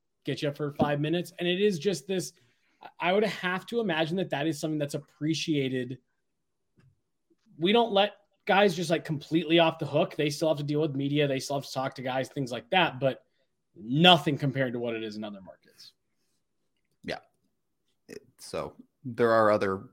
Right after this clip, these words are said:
Speaker 2: other things in the salary cap that do matter is, is the point I was trying to make, uh, with this section. And on that note,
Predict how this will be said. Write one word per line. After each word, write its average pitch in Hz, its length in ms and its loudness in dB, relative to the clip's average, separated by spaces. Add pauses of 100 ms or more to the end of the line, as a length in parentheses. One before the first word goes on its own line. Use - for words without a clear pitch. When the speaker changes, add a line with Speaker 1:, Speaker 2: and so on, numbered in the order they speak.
(160)
Speaker 2:
other 180 260 6
things 135 320 0
in 120 60 -4
the 117 80 0
salary 90 420 0
cap 76 260 -6
that - 160 -12
do 78 100 -8
matter 55 460 -8
is, - 260 -14
is - 120 -14
the - 100 -20
point - 320 -14
I - 60 -12
was 78 120 -12
trying - 260 -12
to 58 60 -12
make, - 380 -14 (640)
uh, 60 200 -6 (120)
with 76 240 -8
this - 200 -10
section. - 460 -8
And 110 140 -2
on 139 180 6
that 190 280 4
note, 98 320 -4